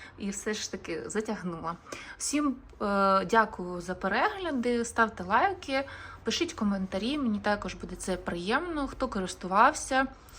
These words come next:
такою продукцією, кому щось сподобалось і хто може, наприклад, порекомендувати щось інше з цієї продукції. І ще раз повторю, хто знає, як називаються ці гарні квіти,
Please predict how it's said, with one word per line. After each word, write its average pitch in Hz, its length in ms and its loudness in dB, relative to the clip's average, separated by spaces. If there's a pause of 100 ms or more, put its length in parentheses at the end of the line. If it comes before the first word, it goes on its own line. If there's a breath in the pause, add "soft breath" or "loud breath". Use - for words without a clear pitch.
(160 loud breath)
такою 247 240 0
продукцією, 233 540 2
кому 226 160 4
щось 233 180 -4
сподобалось 233 580 2
і 190 40 -2
хто - 160 0
може, 226 200 4
наприклад, 196 440 -2
порекомендувати 180 840 2
щось - 380 -6
інше 214 520 -2
з - 40 -8
цієї 190 240 -6
продукції. 175 580 -8 (300 loud breath)
І - 40 -8
ще 214 160 0
раз 233 160 -2
повторю, 254 580 2 (280 loud breath)
хто 240 340 2
знає, 214 380 4
як 185 160 -6
називаються 190 680 4
ці 180 320 -2
гарні 180 460 2 (160)
квіти, 240 400 0